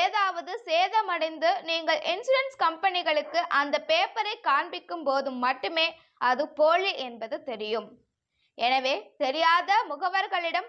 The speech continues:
பாலிசிகளை வாங்காதீர்கள். நமது சமுதாயத்தை சார்ந்த பலரும் இன்சூரன்ஸ் முகவர்களாக உள்ளனர். அவர்களிடமே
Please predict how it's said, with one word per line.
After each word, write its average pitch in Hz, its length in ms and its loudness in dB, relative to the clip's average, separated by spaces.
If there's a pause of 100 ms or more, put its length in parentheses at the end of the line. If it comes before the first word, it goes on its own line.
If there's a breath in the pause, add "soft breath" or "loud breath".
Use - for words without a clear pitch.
பாலிசிகளை 392 720 0 (140)
வாங்காதீர்கள். 269 840 0 (560)
நமது 285 360 0 (240)
சமுதாயத்தை 381 680 2
சார்ந்த 302 420 0 (160)
பலரும் 415 480 2 (160)
இன்சூரன்ஸ் 381 540 -8
முகவர்களாக 302 760 2 (120)
உள்ளனர். 240 480 0 (520)
அவர்களிடமே 339 840 2